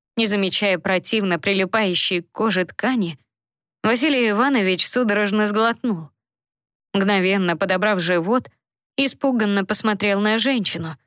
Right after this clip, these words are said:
Встретившись с ним взглядом, Мария кивнула и негромко попросила: "Не подведите, мы следующие". Не сказав больше ни слова, круто развернулась на шпильках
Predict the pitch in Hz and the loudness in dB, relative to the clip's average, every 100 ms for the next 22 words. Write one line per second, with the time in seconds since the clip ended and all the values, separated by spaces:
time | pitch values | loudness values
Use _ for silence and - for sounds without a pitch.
0 | _ _ _ _ - - 240 190 196 175 | _ _ _ _ -6 -2 -2 -2 -2 -2
1 | 196 - 202 190 175 170 214 233 175 165 | 0 0 0 0 0 0 0 0 -2 -6
2 | _ _ _ - 269 254 240 214 190 208 | _ _ _ -2 0 2 0 0 -2 -2
3 | 190 190 214 170 180 190 202 196 185 170 | 0 0 0 2 0 0 0 0 -2 -2
4 | 180 185 180 170 - 156 151 - _ _ | -2 -2 -2 -2 -2 -6 -12 -14 _ _
5 | _ _ _ _ _ _ - 262 240 240 | _ _ _ _ _ _ 0 0 2 0
6 | 247 240 277 - 175 _ _ _ - 269 | 0 0 0 -2 -6 _ _ _ -2 0
7 | 214 - 233 262 180 170 - 180 180 - | 2 2 0 0 0 0 0 0 -2 -6
8 | _ _ _ _ _ - 247 208 208 196 | _ _ _ _ _ -4 -2 0 0 0
9 | 190 170 180 - 185 175 - 185 220 185 | -2 0 0 0 0 0 0 0 0 0
10 | 160 _ _ _ _ _ _ _ _ _ | -4 _ _ _ _ _ _ _ _ _
11 | _ _ - 285 240 214 190 185 202 208 | _ _ -2 0 2 0 0 0 0 0
12 | 214 175 - 196 170 - 240 233 262 - | 0 0 0 0 -2 -2 -4 -2 -4 -4